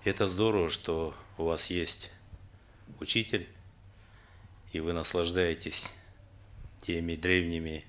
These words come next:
<coughs> истинами, которые вам дают. Это правда, так получается, что мы сегодня в Государственной Думе, я не один там буддист, и самое интересное, что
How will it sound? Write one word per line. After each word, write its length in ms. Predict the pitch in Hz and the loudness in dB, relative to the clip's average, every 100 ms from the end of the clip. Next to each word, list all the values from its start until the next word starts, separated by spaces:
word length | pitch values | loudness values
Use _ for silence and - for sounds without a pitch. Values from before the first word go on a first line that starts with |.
| - - - - - - - - - - - - | -18 -20 -20 -20 -20 -20 -20 -20 -20 -20 -10 2
<coughs> 100 | - 233 - - 202 - | 8 12 12 12 8 4
истинами, 560 | 110 - 95 90 90 | 2 2 0 0 0
которые 480 | 85 87 - 85 80 | -2 -2 0 0 2
вам 260 | 82 82 78 - - - | 0 -2 -4 -12 -20 -6
дают. 360 | 85 87 104 117 - - - - - - - - - - - - - - - - - | 2 4 4 2 -6 -16 -18 -20 -20 -20 -20 -20 -20 -20 -20 -20 -20 -20 -20 -20 -6
Это 180 | - 98 | 0 2
правда, 460 | 92 113 107 80 82 | 6 8 8 6 0
так 240 | - 85 | 0 0
получается, 640 | - 92 87 120 110 - 85 | 0 0 2 2 2 0 -4
что 200 | - 87 | 0 0
мы 140 | 87 | 0
сегодня 380 | 85 92 92 87 | 0 0 0 0
в 40 | |
Государственной 520 | 82 - 92 87 90 90 | -2 2 0 2 -2 0
Думе, 400 | 110 113 98 - - - - - - - - - | 2 2 -2 -4 -12 -20 -20 -20 -20 -20 -20 0
я 140 | 101 | 4
не 140 | 92 87 | 4 2
один 320 | 85 98 113 | 2 0 0
там 220 | 104 95 | 0 0
буддист, 420 | 92 87 87 - - - - - - - - | 0 -2 -2 -4 -6 -20 -20 -20 -20 -20 -8
и 40 | |
самое 360 | - 90 87 87 | 0 2 2 0
интересное, 580 | 85 90 90 - 82 78 | 0 0 0 -2 -4 -6
что 360 | - 82 78 | -4 -2 -2